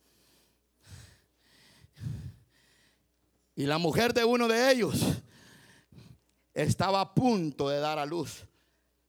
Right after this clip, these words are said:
Estaba embarazada. Cuando ella oyó la noticia,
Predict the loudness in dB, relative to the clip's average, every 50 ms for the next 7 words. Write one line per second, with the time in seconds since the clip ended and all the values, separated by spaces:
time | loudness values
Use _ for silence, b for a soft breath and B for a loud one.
0 | _ _ b b b b b b b b b b b _ _ _ _ _ _ _
1 | _ _ _ _ -4 -4 -2 -2 -4 -4 -4 -6 -8 -8 -8 -10 -10 -10 -12 -14
2 | -18 -20 -20 _ _ _ _ b b b b b b b b b b b b b
3 | b _ _ _ _ _ _ _ _ _ _ _ _ _ _ _ -8 -6 -4 -4
4 | -2 -2 0 0 2 2 2 2 2 2 0 0 0 0 0 0 0 0 -2 0
5 | 0 0 2 2 2 0 -2 -2 -4